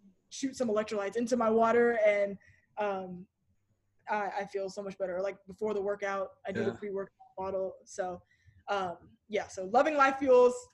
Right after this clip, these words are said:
Speaker 1: and then I'm loving me for
Speaker 2: Stop
Speaker 1: me.
Speaker 2: Me
Speaker 1: So
Speaker 2: First
Speaker 1: those
Speaker 2: Me.
Speaker 1: are, like, my two
Speaker 2: Awesome.
Speaker 1: things that I, I, like, had to shout out.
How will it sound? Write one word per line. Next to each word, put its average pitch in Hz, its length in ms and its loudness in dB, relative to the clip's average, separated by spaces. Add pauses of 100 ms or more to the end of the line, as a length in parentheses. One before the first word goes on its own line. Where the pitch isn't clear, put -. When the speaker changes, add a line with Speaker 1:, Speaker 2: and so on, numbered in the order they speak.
(160)
Speaker 1:
and 220 140 -2
then 208 120 0
I'm 196 140 -4
loving 196 480 -2 (600)
me 226 160 -4
for 196 120 -6
Speaker 2:
Stop 226 220 -6
Speaker 1:
me. 330 140 -6
Speaker 2:
Me 226 60 -12
Speaker 1:
So - 220 -2
Speaker 2:
First 208 140 -2
Speaker 1:
those 262 160 8
Speaker 2:
Me. 277 60 0
Speaker 1:
are, 262 120 2
like, - 140 -4
my 233 60 -8
two 220 80 -6
Speaker 2:
Awesome. - 260 0
Speaker 1:
things 220 140 -2
that 208 100 -4
I, - 20 -6 (420)
I, 202 80 -4
like, 190 120 -6
had 185 140 -12
to 180 60 -18
shout 180 180 -14
out. - 140 -18